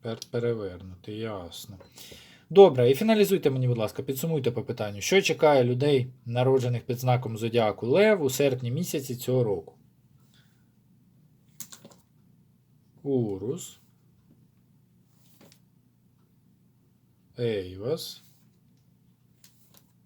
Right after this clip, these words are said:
Єра. Ну, фінал хороший. А вза-, так взагалі розклад є нюанси.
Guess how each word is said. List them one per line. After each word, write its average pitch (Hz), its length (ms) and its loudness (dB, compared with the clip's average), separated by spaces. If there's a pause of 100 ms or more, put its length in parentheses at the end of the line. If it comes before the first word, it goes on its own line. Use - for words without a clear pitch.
(2000)
Єра. 110 640 -6 (260)
Ну, 127 560 -4 (680)
фінал 185 460 2
хороший. 110 720 0 (200)
А 107 140 -6
вза-, 123 300 0
так 202 240 2
взагалі 247 380 0
розклад 214 500 4
є 156 220 -4
нюанси. 113 680 -6